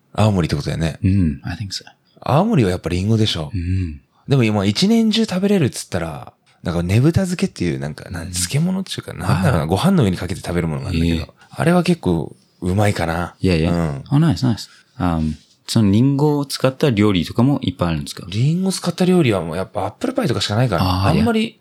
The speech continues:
Speaker 1: 食べてはないかな。
Speaker 2: うん。
Speaker 1: リンゴはもう、そのまま食べるっていうのが。
Speaker 2: ピュア。いやいや、
Speaker 1: うん。
Speaker 2: ナイス、ナイス。
Speaker 1: うん。
Speaker 2: あ、それを、いや、その味を、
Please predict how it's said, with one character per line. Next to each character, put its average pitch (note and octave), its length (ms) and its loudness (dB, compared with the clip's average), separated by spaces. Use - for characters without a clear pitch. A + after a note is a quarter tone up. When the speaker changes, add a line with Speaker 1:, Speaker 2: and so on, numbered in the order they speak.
Speaker 1:
食 E3+ 140 -2
べ G3 80 0
て - 80 0
は G#2 120 2
な E2+ 100 0
い - 60 -2
か - 100 -10
な。 - 80 -8
Speaker 2:
う - 40 2
ん。 G#2+ 260 0
Speaker 1:
リ C3+ 120 2
ン E3+ 80 0
ゴ F3 80 0
は E3+ 80 2
も A#2+ 200 2
う、 D2 60 -10
そ - 140 -4
の B2+ 60 2
ま B2+ 80 2
ま - 40 -4
食 A#2+ 120 0
べ B2+ 80 4
る G2+ 40 0
っ - 40 -6
て - 160 -4
い - 100 -2
う E2+ 60 2
の D#2 120 0
が。 D2 160 -10
Speaker 2:
ピ G#2 60 0
ュ - 20 4
ア。 - 20 4
い G2 40 4
や F#2+ 120 4
い - 40 2
や、 D2+ 120 2
Speaker 1:
う - 20 -2
ん。 C#2+ 40 0
Speaker 2:
ナ D2+ 140 0
イ D2 40 -4
ス、 - 100 -10
ナ D#2+ 100 -6
イ - 20 -16
ス。 E2+ 80 -2
Speaker 1:
う E2+ 40 2
ん。 D#2+ 260 2
Speaker 2:
あ、 D#2 340 2
そ - 140 -2
れ E2 100 2
を、 D#2+ 180 2
い - 80 0
や、 D#2 200 0
そ - 120 -2
の E2 120 4
味 E2+ 200 0
を、 D#2+ 200 0